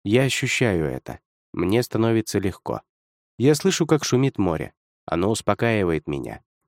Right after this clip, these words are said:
Я расслабляюсь. Мне приятно это чувство. Четвертое. Практикуйте это упражнение, пока не научитесь задействовать все чувства своего тела.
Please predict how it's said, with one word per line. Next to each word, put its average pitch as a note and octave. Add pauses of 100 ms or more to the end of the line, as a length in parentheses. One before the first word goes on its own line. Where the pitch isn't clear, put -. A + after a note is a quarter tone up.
(120)
Я F2
расслабляюсь. F#2 (520)
Мне A#2+
приятно B2
это A#2
чувство. - (680)
Четвертое. G2+ (360)
Практикуйте D#3
это C#3+
упражнение, C3
пока A#2
не A2+
научитесь A2
задействовать G#2
все -
чувства A2+
своего F2+
тела. -